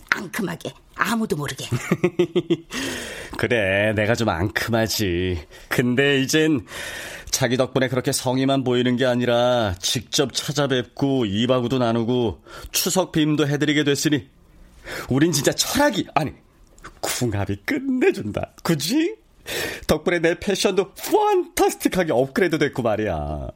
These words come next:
Speaker 1: 그, 그런가?
Speaker 2: 어, 어, 그렇고 말고. 그래서 하는 말인데, 만두야, 아니, 만주야, 우리 결혼하자.
Speaker 1: 어, 음, 글-, 글쎄, 아, 명색이 프로포즈인데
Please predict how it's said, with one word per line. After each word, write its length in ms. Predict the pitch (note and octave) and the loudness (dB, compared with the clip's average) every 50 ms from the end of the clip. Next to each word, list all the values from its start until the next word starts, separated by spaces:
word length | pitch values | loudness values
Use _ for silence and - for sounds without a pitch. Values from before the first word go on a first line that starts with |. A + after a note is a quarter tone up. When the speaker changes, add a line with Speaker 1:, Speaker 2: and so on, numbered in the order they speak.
| _ - - - - - - - | _ -20 -20 -20 -20 -20 -20 -14
Speaker 1:
그, 240 | - - - A3+ - - | -10 -10 -10 -10 -10 -8
그런가? 480 | - E4+ E4+ F4+ F#4+ F#4+ G4 F#4+ A4+ A#4 C5 B4+ - - - _ _ - - | -4 -2 -2 0 -2 -2 -2 0 0 0 0 -2 -6 -14 -20 _ _ -6 0
Speaker 2:
어, 80 | C3+ | 2
어, 560 | D3+ E3 A#3+ C#4 D4 C4+ A3+ A#3 B3+ C4+ C4 G3 | 2 4 4 4 4 4 4 4 4 4 2 2
그렇고 340 | - - C#3+ F#3+ G3 G#3+ A3 | 0 2 2 2 2 2 2
말고. 800 | A3+ A3 G3+ E3 F#3 D#3+ C#3 D3+ F3 F#3 F3+ D3+ G#2 E2+ D2+ - - - - - - - - - - - - - - - | 2 2 2 0 0 0 2 2 2 2 0 0 0 -2 -4 -6 -10 -14 -14 -12 -12 -12 -12 -12 -14 -16 -18 -20 -12 -8
그래서 280 | - - A#2 A2+ - A2+ | -2 0 0 0 0 -2
하는 140 | A2+ A2+ G2+ | -4 -4 -4
말인데, 920 | F#2 F2 F2 F#2 F2+ - E2 D2+ E2 G2+ B2 C3+ A#2+ F#2+ D#2+ D2 - - - - - - - _ _ - | -4 -2 -2 -2 -2 -4 -4 -4 0 0 2 2 0 0 -4 -8 -12 -18 -20 -20 -20 -20 -20 _ _ -2
만두야, 380 | G#2+ G2+ G2+ F#2 F2+ E2+ D2+ - - - | -2 0 0 -2 -4 -6 -6 -6 -2 0
아니, 180 | D3 B2+ A2 F2 - - | 0 0 0 -2 -4 -4
만주야, 480 | - A2+ B2 B2 F#2+ G2 G#2+ - - - - - - - - - - - - - - - - | -2 -2 0 0 -2 -4 -4 -6 -8 -12 -20 -20 -20 -20 -20 -20 -20 -20 -20 -20 -8 -2 0
우리 220 | A#2 A2+ G2+ - - - - - - - - - - | 0 0 0 -4 -6 -12 -18 -20 -20 -20 -12 -8 -8
결혼하자. 680 | - - G#2+ C#3+ D3+ C#3+ C#3+ - - - - - - - - - - | -6 -4 -2 -2 0 0 0 0 -2 -2 -4 -4 -6 -10 -12 -12 -10
Speaker 1:
어, 100 | F#3+ G#3 G#3 F#3+ - - - - - - - - - - - - - - | -10 -10 -10 -12 -14 -20 -20 -20 -20 -20 -20 -20 -20 -20 -20 -16 -12 -6
음, 500 | A3+ B3 C4+ C#4+ C#4+ C#4+ D4 D4 D4 C#4+ - - - - - - - | -4 -2 0 0 0 0 0 -2 -2 -4 -6 -10 -20 -20 -20 -18 -6
글-, 260 | - - D4 C4 - | -2 -2 -2 0 0
글쎄, 300 | - D4+ D4+ - - F4 F4 F#4+ G#4+ G#4+ - - - - - - - - - - - - - - - - - - - | -2 -2 0 0 0 2 2 2 2 0 -4 -8 -20 -20 -20 -20 -20 -20 -20 -20 -20 -20 -20 -20 -20 -20 -20 -12 -6
아, 120 | - G3 G#3+ - | -4 -4 -2 0
명색이 480 | - A#3 A#3+ C#4+ E4+ E4+ - B4 G4 - | 2 2 4 4 4 2 2 2 2 2
프로포즈인데 640 | - - A#4 B4 - - G#4+ - F4 D4 A#3 F3+ | 2 2 2 2 2 2 2 2 2 2 2 0